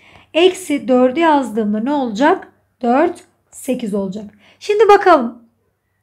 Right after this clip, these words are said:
Buradan otuz altı ile on ikiyi sadeleştirirsek üç gelir.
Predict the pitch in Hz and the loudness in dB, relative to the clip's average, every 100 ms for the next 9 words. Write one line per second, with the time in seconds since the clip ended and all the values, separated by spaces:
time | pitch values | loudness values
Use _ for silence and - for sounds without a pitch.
0 | - 262 320 330 311 311 285 311 311 311 | -10 -2 0 2 0 0 2 2 2 -2
1 | 302 294 302 294 294 285 277 277 - 277 | -4 -4 -6 -2 0 0 -2 -4 -8 -8
2 | 277 277 285 294 - 226 202 208 | -8 -8 -8 -10 -6 -4 -4 -6